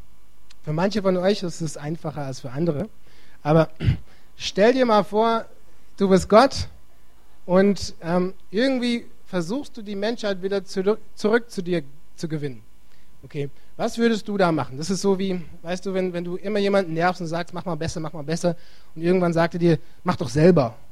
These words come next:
Ähm, vielleicht sag heute, „Jetzt mach doch selber.“ Wie würdest du das besser machen?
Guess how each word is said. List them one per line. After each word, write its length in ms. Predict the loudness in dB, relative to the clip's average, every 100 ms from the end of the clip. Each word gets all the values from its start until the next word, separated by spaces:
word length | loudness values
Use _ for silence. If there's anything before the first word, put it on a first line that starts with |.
| -12 -12 -8
Ähm, 320 | -6 -4 -6 -10 -10
vielleicht 320 | -2 0 0
sag 200 | 0 2
heute, 240 | 4 4 4
„Jetzt 160 | 2
mach 100 | -2
doch 140 | -4 4
selber.“ 320 | 6 6 4
Wie 80 | 2
würdest 240 | 2 0
du 60 | 0
das 140 | 0
besser 240 | 2 2
machen? 300 | 0 -2 -6